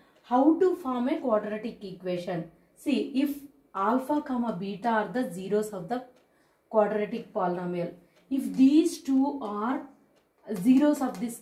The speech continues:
particular quadratic polynomial, that is A X square plus B X plus C,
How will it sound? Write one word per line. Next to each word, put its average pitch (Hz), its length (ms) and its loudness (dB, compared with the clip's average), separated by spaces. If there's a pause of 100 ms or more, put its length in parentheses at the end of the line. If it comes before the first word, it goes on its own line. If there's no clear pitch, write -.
(160)
particular 254 520 0
quadratic 208 600 -2
polynomial, 180 720 -4
that 220 160 2
is 254 140 -2
A 220 200 2
X - 180 -12
square 262 240 -2
plus 226 240 -6
B 208 180 -2
X 220 160 -2
plus 196 300 -6
C, 185 420 -6